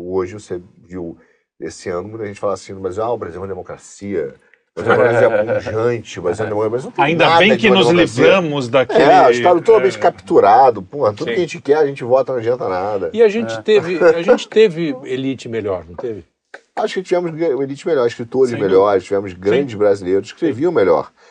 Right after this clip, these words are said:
Speaker 1: pensavam o Brasil.
Speaker 4: Pensavam.
Speaker 1: Hoje nós, a, as elites não têm compromisso com o Brasil. Tem um livro de esquerda, é um livro de esquerda, tô usando, né?
Speaker 4: <laughs>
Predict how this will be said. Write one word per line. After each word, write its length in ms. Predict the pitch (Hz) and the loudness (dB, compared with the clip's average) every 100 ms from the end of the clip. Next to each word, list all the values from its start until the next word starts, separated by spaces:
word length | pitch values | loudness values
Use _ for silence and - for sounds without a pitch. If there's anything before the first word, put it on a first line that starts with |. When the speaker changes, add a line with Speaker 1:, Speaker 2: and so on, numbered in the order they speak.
| _ | _
Speaker 1:
pensavam 600 | 147 147 - 151 147 131 | -4 -4 0 4 4 2
o 40 | |
Brasil. 340 | 104 87 80 139 | 2 2 2 -4
Speaker 4:
Pensavam. 480 | 139 147 135 120 95 | -4 -4 -4 -6 -6
Speaker 1:
Hoje 260 | 131 147 143 | 0 0 0
nós, 220 | 156 147 | -4 -4
a, 140 | - 110 | -2 0
as 280 | 113 95 104 | 0 -2 -2
elites 300 | 104 127 - | -6 -8 -10
não 120 | 127 | -10
têm 140 | 135 | -10
compromisso 480 | 135 139 143 123 123 | -12 -12 -10 -10 -10
com 80 | 143 | -6
o 40 | |
Brasil. 360 | 143 120 101 98 | -4 -2 -4 -6
Tem 120 | - | -6
um 20 | 160 | -2
livro 280 | 147 123 | -2 -4
de 80 | 113 | -8
esquerda, 500 | 98 - 120 95 95 - _ _ | -14 -2 0 0 -2 -6 _ _
é 80 | 90 | -20
um 40 | |
livro 140 | 90 87 | -18 -18
de 60 | |
esquerda, 320 | 90 87 87 92 | -12 -10 -10 -12
tô 140 | 87 | -12
usando, 440 | 82 87 87 95 55 | -10 -10 -10 -16 -16
né? 200 | 82 82 85 _ | -12 -12 -12 _
Speaker 4:
<laughs> 320 | 175 - 135 | -10 -8 -10